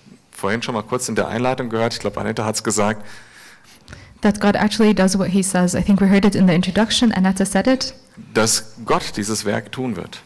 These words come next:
Speaker 2: That God will do his job and he will bring it to completion.
Speaker 1: So wie er in Jesaja dreiundvierzig, Vers neunzehn gesagt hat: "Schaut nach vorne, denn ich will etwas Neues tun. Es hat schon begonnen. Habt ihr es noch nicht bemerkt?"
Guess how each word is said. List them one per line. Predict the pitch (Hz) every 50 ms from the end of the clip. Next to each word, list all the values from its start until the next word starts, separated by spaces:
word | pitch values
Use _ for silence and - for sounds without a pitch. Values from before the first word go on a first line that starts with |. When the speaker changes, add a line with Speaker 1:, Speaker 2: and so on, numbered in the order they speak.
| _ _ - - - - - - - -
Speaker 2:
That | - 196 - -
God | 214 214 214 208 196
will | 214 226 220
do | 196 208 202
his | 190 196 185 185 - -
job | - 170 170 - -
and | 175 165
he | 170 185 180
will | 180 175
bring | 175 180 170
it | 170 165 -
to | 196
completion. | - 190 180 - - 185 185 180 - - 170 151 - - -
Speaker 1:
So | - - 113 110 117
wie | 123
er | 120 113
in | 113 110
Jesaja | 110 107 107 107 107 113 107 104
dreiundvierzig, | - 107 101 107 113 107 - - 113 - - 107 - -
Vers | - 98 98 - -
neunzehn | 101 107 113 - - 92
gesagt | 90 - 80 80 - -
hat: | 85 - -
"Schaut | - 110 120 147 - -
nach | 127 120 117
vorne, | - - 127 123 127 131 127
denn | - 113 104 101
ich | 98 101 -
will | 113 110
etwas | 110 107 - 98 92 -
Neues | 104 98 98 98 95 92 - -
tun. | - - 85 82 - -
Es | - - -
hat | 113 117 -
schon | - - 120 113 104
begonnen. | 95 101 - - 101 95 90 87 82
Habt | 92 98 - -
ihr | 92
es | 95 -
noch | 104 95 87
nicht | 101 - - -
bemerkt?" | - 90 90 90 78 - - - - - -